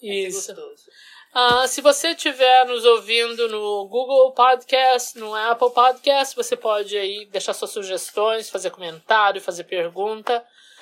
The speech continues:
Speaker 2: Se você estiver no Spotify, ahn, seria legal se você desse aí um like pra gente. Nos outros também, nas outras plataformas também. É, é, pode fazer um rate. Como chama rate em português, cara?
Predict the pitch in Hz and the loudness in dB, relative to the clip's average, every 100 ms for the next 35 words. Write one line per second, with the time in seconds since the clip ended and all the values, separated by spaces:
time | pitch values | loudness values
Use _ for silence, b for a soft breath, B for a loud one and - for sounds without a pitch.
0 | B B - - 233 240 233 277 277 - | B B -14 -4 4 4 2 -4 -4 -6
1 | 247 214 214 208 196 - 247 311 320 196 | -6 -4 -4 -6 -10 -2 2 2 2 0
2 | 185 185 196 - 214 202 202 196 196 202 | 2 2 -2 -2 -2 -2 -4 -8 -12 -20
3 | 208 _ - 208 208 220 220 220 220 226 | -20 _ -6 -2 0 0 0 0 0 -6
4 | - 226 208 196 196 208 196 190 175 180 | -4 -4 -2 -2 -4 -6 -6 -8 -4 -2
5 | 226 - 208 175 180 214 269 - _ B | -2 -4 -4 -2 -4 -8 -12 -18 _ B
6 | B - 226 208 226 - 214 190 208 226 | B -6 -2 2 2 2 -4 -2 -2 -4
7 | 190 190 185 - - - 196 - - 202 | -4 -6 -8 -10 -18 -6 -4 -2 -2 -2
8 | 180 180 - 180 190 220 269 B B B | -2 -6 -12 -4 -2 -2 -6 B B B
9 | B B - 190 185 185 175 180 - 202 | B B -6 -2 -2 -4 -6 -8 -6 2
10 | 185 180 175 226 220 - 214 190 208 202 | 2 2 0 0 0 0 -2 0 -2 -2
11 | 202 196 190 190 170 208 240 311 - - | -4 -10 -14 -14 -4 0 0 0 -12 -20
12 | _ 254 240 226 214 190 180 185 175 185 | _ -14 -10 -8 -6 -4 -6 -10 -12 -12
13 | 196 185 175 - 202 190 | -10 -12 -12 -12 -12 -12